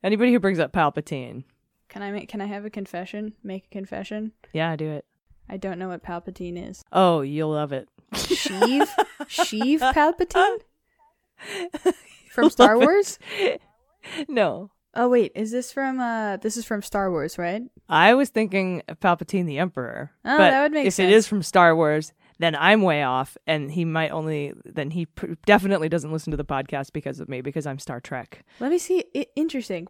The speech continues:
Speaker 2: Palpatine on Wikipedia says, "Sheev Palpatine is a fictional character in the Star Wars franchise. He's the dude in Empire, uh, initially credited as the Emperor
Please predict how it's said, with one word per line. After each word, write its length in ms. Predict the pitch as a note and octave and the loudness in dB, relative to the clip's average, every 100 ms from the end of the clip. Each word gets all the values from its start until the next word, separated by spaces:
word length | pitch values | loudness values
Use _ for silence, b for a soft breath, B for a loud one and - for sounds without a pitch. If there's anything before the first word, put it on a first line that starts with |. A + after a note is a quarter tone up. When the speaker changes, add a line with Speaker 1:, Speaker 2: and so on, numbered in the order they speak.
| - | -2
Speaker 2:
Palpatine 440 | C4 D4 D#4 D4 | 0 0 -2 -4
on 160 | C#4 B3+ | -2 -4
Wikipedia 580 | B3+ A#3+ B3 A3+ F#3+ | -4 -6 -6 -4 -4
says, 200 | F#3 G3+ | -4 -8
"Sheev 300 | - - D4 - | -8 -6 -6 -4
Palpatine 440 | B3+ B3 A#3+ A3 | -6 -6 -8 -8
is 140 | G3+ | -8
a 40 | F#3+ | -10
fictional 440 | - A3 - A3 | -8 -8 -6 -10
character 340 | G#3+ G#3 G#3+ G3 | -6 -8 -6 -8
in 60 | |
the 80 | E3+ | -10
Star 240 | - G3+ | -10 -8
Wars 180 | G3 F3+ | -8 -8
franchise. 500 | - G3 G3 E3+ E3+ _ b b b | -10 -12 -10 -10 -12 _ b b b
He's 220 | A#3+ A#3 | -8 -6
the 100 | B3 | -6
dude 260 | A#3+ B3+ B3 | -4 -4 -4
in 140 | A#3 | -4
Empire, 520 | A3+ A#3 A3+ A3+ A3 | -4 0 0 2 2
uh, 360 | G#3 G3+ F#3+ F#3+ _ _ _ _ _ | 0 0 -2 -4 _ _ _ _ _
initially 420 | G#3 A#3 C#4+ D4 B3+ | -2 -2 -2 -4 -6
credited 480 | - A#3+ A#3+ A#3 | -2 -2 -2 -4
as 160 | A3+ A3 | -4 -4
the 180 | G#3 G#3 | -4 -6
Emperor 520 | A3 G#3+ F3+ D3 - | -6 -4 -4 -4 -8